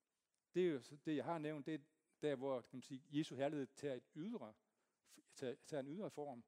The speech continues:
Det er jo netop i kirken, altså her i dag, til gudstjenesten. Og når vi er sammen, så kan Helligånden arbejde gennem os med sine gaver og frugter. Så når vi oplever Kristi kærlighed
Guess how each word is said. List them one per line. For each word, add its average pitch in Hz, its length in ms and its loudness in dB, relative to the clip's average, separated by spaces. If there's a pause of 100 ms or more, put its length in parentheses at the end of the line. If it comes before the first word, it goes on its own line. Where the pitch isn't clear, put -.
(320)
Det - 180 -4
er - 0 -
jo 170 40 0
netop 170 240 0
i 151 80 -12
kirken, 185 480 -10
altså 120 180 -14
her 165 180 -6
i 143 100 -10
dag, 175 240 -8 (260)
til - 120 -20
gudstjenesten. 123 640 -14 (800)
Og 147 80 -6
når 180 140 6
vi 180 140 6
er 208 80 10
sammen, 196 320 2
så - 100 -6
kan 202 120 -2
Helligånden 147 600 0
arbejde 175 400 -4
gennem 170 220 -2
os 131 320 -8 (460)
med 135 120 -2
sine 127 220 -8
gaver 127 420 -2 (100)
og 127 100 -10
frugter. 147 440 -8 (560)
Så - 100 -8
når 170 140 4
vi 190 100 2
oplever 190 440 2
Kristi 175 380 0
kærlighed 165 540 -6